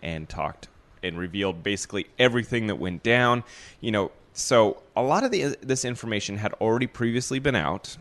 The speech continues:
Um, this incident where he was allegedly drunk, uh, him and Jolie got into an argument on the plane in front of the kids.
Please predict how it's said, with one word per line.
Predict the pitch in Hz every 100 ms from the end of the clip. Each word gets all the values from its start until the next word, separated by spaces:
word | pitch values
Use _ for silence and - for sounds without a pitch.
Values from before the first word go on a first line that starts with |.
| - _ -
Um, | 98 92 92
this | 95 95
incident | - 98 98 98 98 -
where | 92 90 87
he | 87 110 104
was | 101 92
allegedly | 90 85 80 76
drunk, | 87 135 151 139 135 - - - -
uh, | 90 87 82 - -
him | - 113 117 110 107
and | - 92 90 87
Jolie | 85 92 85 90
got | 85 85 82
into | 85 82 87
an | 64
argument | 95 85 82
on | 73
the | 73
plane | - 156 147 143 135
in | 92
front | - 82
of |
the | 80
kids. | - - 160 147 143 139 -